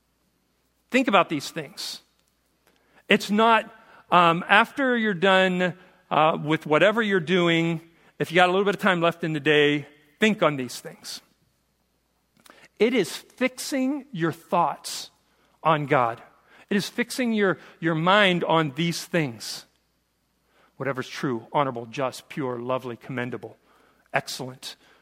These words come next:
worthy of praise. Thinking about those things all of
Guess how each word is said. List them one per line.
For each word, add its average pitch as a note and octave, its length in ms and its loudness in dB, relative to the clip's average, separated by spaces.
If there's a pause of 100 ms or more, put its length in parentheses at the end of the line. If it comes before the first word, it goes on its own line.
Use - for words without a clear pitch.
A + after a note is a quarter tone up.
(260)
worthy C#3 320 -2
of - 140 -12
praise. - 520 -12 (460)
Thinking B3 280 0
about G3 260 4
those F3+ 240 -4
things D3+ 360 -4 (160)
all F3+ 560 2
of D#3 320 -2